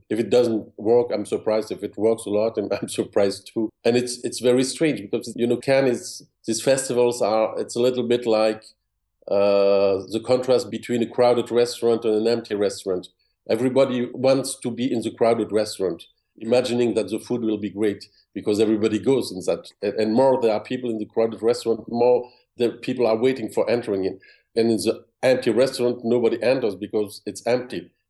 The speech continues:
So, uh, it's, it's a little bit the same with films. You know, at the moment,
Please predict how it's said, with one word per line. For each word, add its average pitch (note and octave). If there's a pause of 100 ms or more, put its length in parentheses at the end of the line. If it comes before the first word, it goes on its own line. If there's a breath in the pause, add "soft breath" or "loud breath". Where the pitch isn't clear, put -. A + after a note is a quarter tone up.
So, G#2+
uh, G2
it's, F#2
it's A2
a A#2+
little C3+
bit B2+
the A#2+
same A#2
with G#2+
films. A2+
You G#2
know, G#2
at G2+
the B2
moment, B2